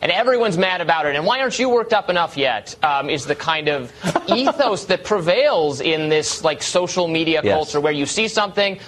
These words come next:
Speaker 1: looks bad, you've decided there's no need to follow up. And, you know, these stories are always more complicated. Even, even when they're true,
Speaker 2: Yes.
Speaker 1: there's always something more complicated about them, and we, we're, we're, we're too quickly, we're not looking into that because, nope, we know what we think already,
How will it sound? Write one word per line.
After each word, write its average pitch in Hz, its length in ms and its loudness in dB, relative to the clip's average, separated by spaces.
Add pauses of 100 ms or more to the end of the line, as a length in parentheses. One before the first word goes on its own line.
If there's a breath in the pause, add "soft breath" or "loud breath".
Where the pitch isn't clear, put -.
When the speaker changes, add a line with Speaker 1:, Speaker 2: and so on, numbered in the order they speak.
(160 loud breath)
Speaker 1:
looks 202 260 0
bad, 175 380 0
you've 160 140 0
decided 160 840 0 (240 soft breath)
there's 147 260 0
no 165 180 2
need 165 200 0
to 156 80 -2
follow 151 360 2
up. 147 280 2
And, 143 200 -2
you 165 80 2
know, 175 60 0
these 220 160 0
stories 294 220 2
are 262 160 2
always 269 400 2
more 240 180 4
complicated. 190 800 0 (280 soft breath)
Even, 311 260 2 (100)
even 302 280 2
when 226 120 2
they're 180 140 2
true, 147 200 0
Speaker 2:
Yes. 135 100 -2
Speaker 1:
there's 175 140 2
always 262 380 2
something 208 360 0
more 180 160 2
complicated 160 520 0
about 143 320 0
them, 135 300 0 (320 soft breath)
and 143 240 -2
we, 147 160 0
we're, 147 220 0
we're, 147 300 -2 (300)
we're 156 140 0
too 214 220 -2
quickly, 156 680 -2
we're 139 160 -2
not 147 280 2
looking 147 280 -2
into 131 200 -2
that 123 320 -2
because, 120 360 -2
nope, 185 220 0
we 175 140 0
know 185 120 2
what 190 120 0
we 180 80 0
think 151 200 -2
already, 123 460 0